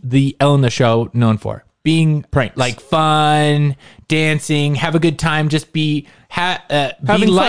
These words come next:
Speaker 1: lighthearted.
Speaker 2: Sure.
Speaker 1: And
Speaker 2: She's
Speaker 1: have it
Speaker 2: too old. She's too old.
Speaker 1: Uh, mi-, I mean,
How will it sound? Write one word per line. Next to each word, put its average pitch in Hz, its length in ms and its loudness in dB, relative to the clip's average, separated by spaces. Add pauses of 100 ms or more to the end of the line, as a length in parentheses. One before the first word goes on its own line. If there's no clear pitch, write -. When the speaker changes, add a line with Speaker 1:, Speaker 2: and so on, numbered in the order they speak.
(140)
Speaker 1:
lighthearted. 165 600 0
Speaker 2:
Sure. 262 460 0
Speaker 1:
And 147 240 -2
Speaker 2:
She's 139 80 0
Speaker 1:
have 151 160 0
it 156 40 0
Speaker 2:
too 160 120 4
old. 135 380 0 (100)
She's - 200 -10
too 98 180 -8
old. 104 320 -6
Speaker 1:
Uh, - 100 -16 (300)
mi-, 120 320 -2
I 120 100 -4
mean, 110 400 -4